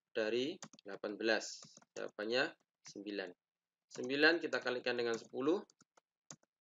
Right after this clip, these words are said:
Jawabannya sembilan puluh. Delapan belas kita kalikan dengan dua, ya, jawabannya tiga puluh enam. Hasilnya sembilan puluh, hasil yang kedua,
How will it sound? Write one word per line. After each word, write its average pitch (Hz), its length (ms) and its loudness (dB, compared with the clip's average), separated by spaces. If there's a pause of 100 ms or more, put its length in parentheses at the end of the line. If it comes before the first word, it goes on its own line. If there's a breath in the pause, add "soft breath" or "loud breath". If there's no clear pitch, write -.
(120)
Jawabannya 127 320 -2
sembilan 120 400 0
puluh. 123 240 0 (2250)
Delapan 127 400 2
belas 165 400 6 (320)
kita 120 240 0
kalikan 120 400 2
dengan 117 320 0
dua, 120 320 4 (1400)
ya, 123 240 -4 (160)
jawabannya 110 400 -2
tiga 123 240 0
puluh 113 320 0 (160)
enam. 95 320 -4 (1300)
Hasilnya 160 560 6
sembilan 117 480 0
puluh, 123 320 0 (1040)
hasil 120 240 -2
yang 117 80 2
kedua, 120 400 4